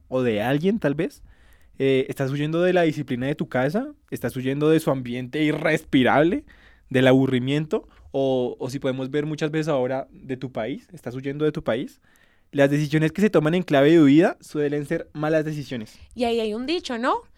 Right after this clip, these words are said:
Speaker 2: Quien se va de la olla porque está caliente puede caer en el fogo-, en el fogón que está peor.
Speaker 1: <laughs>
Speaker 2: Así es, o sea, cuidado con la vida. Huir a la carrera es pésimo.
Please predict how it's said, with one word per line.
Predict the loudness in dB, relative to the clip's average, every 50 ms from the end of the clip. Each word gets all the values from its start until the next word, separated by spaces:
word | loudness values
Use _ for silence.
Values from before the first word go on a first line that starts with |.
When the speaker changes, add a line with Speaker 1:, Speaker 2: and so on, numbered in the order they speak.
| _ -20 -20 -20 -20 -20 -20 -20 _ _ _ -10
Speaker 2:
Quien | -6 -4 -4 -4
se | -2 -2 0 4
va | 6 6 6 6
de | 4 4
la | 6 6 6 6
olla | 6 6 2 0
porque | 0 -2 -4 -4 -6
está | -4 -2 -2 0 0
caliente | 0 0 2 2 0 0 0 -2 -4 -4
puede | -4 -4 -6 -4
caer | -2 -2 -2 -2
en | -2 -4
el | -6
fogo-, | -6 -6 -8 -8 -8 -10 -10 -8 -8
en | -8 -8
el | -8 -8
fogón | -8 -6 -6 -4 -6 -6
que | -8 -12
está | -10 -4 -4 -4 -4 -4
peor. | -6 -8 -8 -8 -8
Speaker 1:
<laughs> | -8 2 6 6 6 6 4 2 0 -2 -4 -10 -8 -8 -10 -10 -10 -8 -2 0 0
Speaker 2:
Así | 0 0 0 0 0 2
es, | 2 0 -2
o | -4
sea, | -6 -4 -4 -2
cuidado | 0 0 0 0 0
con | 0 0 2
la | 2 2 2 2
vida. | 0 0 -2 0 2 2 2 0 -2 -4 -8 -14 -20 -20 -20 _ _
Huir | -8 -6 -6 -4 -4 -4 -4 -2
a | -4
la | -4 -4
carrera | -6 -6 -6 -6 -6 -6 -6 -8 -10
es | -14 -18 -18 -18
pésimo. | -16 -12 -12 -12 -10 -12 -14 -14 -16 -16 -18